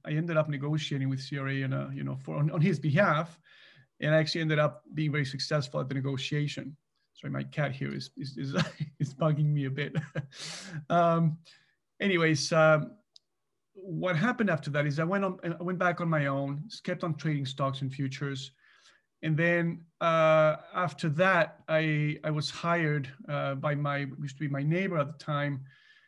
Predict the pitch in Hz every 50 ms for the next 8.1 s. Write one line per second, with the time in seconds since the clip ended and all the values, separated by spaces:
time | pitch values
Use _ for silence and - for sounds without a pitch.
0 | _ _ _ _ - - 156 151 - - 202 165 - 190 165 151 147 143 143 160
1 | 160 160 165 165 156 160 165 151 156 151 151 135 - - - - - - - 151
2 | 143 143 139 135 143 143 151 160 160 156 - - 151 - 156 147 143 143 147 143
3 | 139 135 - 139 135 135 - - _ - 143 139 139 139 135 139 135 160 156 151
4 | 147 131 135 147 143 131 131 131 - 151 143 139 139 139 143 135 - - 143 135
5 | 131 139 139 151 160 160 147 147 143 139 147 143 131 135 131 135 135 131 131 131
6 | 135 143 135 135 - 139 131 - - 143 143 - - - 156 _ _ _ - -
7 | - - - - - - _ _ _ _ _ _ _ - - - - 170 156 151
8 | 151 -